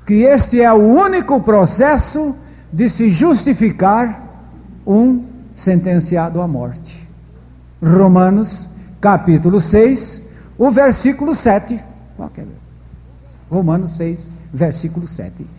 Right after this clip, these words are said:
Nos mostra aqui claramente, claramente, que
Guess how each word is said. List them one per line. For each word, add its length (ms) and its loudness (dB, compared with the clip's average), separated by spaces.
Nos 300 2
mostra 540 0
aqui 340 -6
claramente, 1000 0
claramente, 880 0
que 420 2